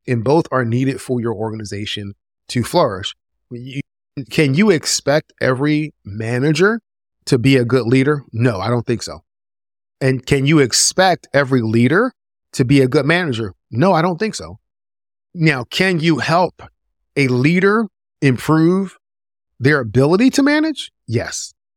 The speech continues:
Can you help a manager improve their ability to lead? Absolutely yes, because these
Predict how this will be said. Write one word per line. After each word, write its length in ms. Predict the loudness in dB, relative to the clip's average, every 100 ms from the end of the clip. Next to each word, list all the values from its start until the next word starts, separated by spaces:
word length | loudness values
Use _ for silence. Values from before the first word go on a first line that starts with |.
| _ _ -4
Can 200 | -2 2
you 140 | 2
help 300 | 2 0 -2
a 160 | -2 -2
manager 720 | 0 0 0 -2 -2 0 -2 -4 _ _ _ _
improve 680 | 0 0 2 2 2 0 -2 -2
their 360 | 2 2 -2 _
ability 560 | -2 2 2 4 2 0
to 180 | 0 2
lead? 380 | 4 2 0 _ _ _ _ -4
Absolutely 640 | -4 -2 -4 -4 -4 -2
yes, 260 | -4 -6
because 420 | -6 -2 -2 -2 0
these 520 | 2 2 0 -2